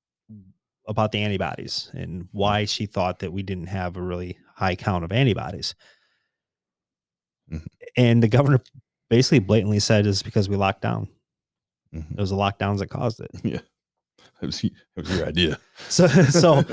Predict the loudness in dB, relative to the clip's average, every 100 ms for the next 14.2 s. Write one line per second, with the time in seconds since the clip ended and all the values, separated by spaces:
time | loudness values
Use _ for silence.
0 | 0 -2 2 4 6 8 8 8 8 8
1 | 8 8 8 6 6 6 4 4 4 4
2 | 4 2 0 -2 0 4 6 4 2 -4
3 | -4 0 4 4 4 2 2 0 0 2
4 | 2 2 0 0 0 -2 -4 -10 -12 -14
5 | -10 -10 -10 _ _ -8 -6 -4 -6 -8
6 | -4 -4 -4 -6 -6 -8 -10 -12 -12 -12
7 | -14 _ _ _ 2 4 4 4 4 4
8 | 2 4 4 6 6 6 6 4 4 4
9 | 2 2 2 0 0 -2 0 0 -2 -4
10 | -2 0 0 -2 _ _ -4 -4 -4 -4
11 | -4 -6 _ _ -2 0 2 2 0 -2
12 | -4 -2 -4 -2 -2 -2 -4 -6 _ -4
13 | 0 0 0 -4 -2 0 2 4 4 2
14 | 0 -4